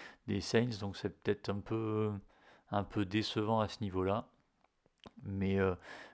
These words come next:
mais globalement, euh, ça a plutôt bien tenu. Moi, ce qui m'a un peu gêné, c'est surtout les, les cornerbacks. Alors, certes, il y avait pas que Stephon Gilmore, il y avait pas,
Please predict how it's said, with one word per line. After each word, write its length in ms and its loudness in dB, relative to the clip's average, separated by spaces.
mais 140 0
globalement, 800 4
euh, 180 2
ça 200 2
a 80 6
plutôt 300 -2
bien 200 4
tenu. 360 0
Moi, 160 4
ce 80 -6
qui 100 -4
m'a 140 2
un 140 0
peu 160 0
gêné, 260 2
c'est 160 -6
surtout 280 -6
les, 300 0
les 160 -2
cornerbacks. 680 2
Alors, 360 -2
certes, 480 -2
il 60 2
y 20 2
avait 140 -2
pas 200 2
que 120 -10
Stephon 440 -2
Gilmore, 540 2
il 60 0
y 40 2
avait 200 -2
pas, 320 2